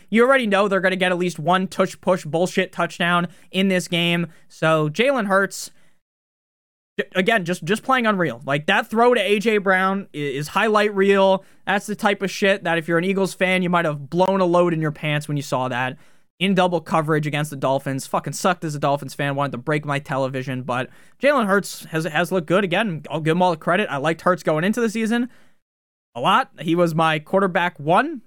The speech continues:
and he's been playing like that weekly. And again, A J Brown is just, just, just on a whole nother level. Like,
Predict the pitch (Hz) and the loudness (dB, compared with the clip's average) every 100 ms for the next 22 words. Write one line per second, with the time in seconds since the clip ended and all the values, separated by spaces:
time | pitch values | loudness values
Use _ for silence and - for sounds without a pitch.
0 | - 127 147 196 131 151 196 147 185 175 | -14 -8 -4 -4 -4 -4 -2 0 0 0
1 | - - 190 180 151 151 151 185 - 120 | -6 -4 -2 0 -2 -4 -4 -4 -4 -6
2 | 123 - - _ - 226 - 113 - 117 | -8 -14 -20 _ -2 -2 -4 -18 -16 -12
3 | 117 143 196 143 190 208 185 214 196 139 | -8 -2 -2 0 0 2 2 2 0 -2
4 | 135 127 117 - - _ _ _ _ _ | -6 -10 -10 -14 -20 _ _ _ _ _
5 | _ _ - 233 202 247 214 175 185 190 | _ _ -4 -2 0 0 0 0 2 2
6 | 170 170 147 139 123 131 | 4 2 0 -2 -2 -4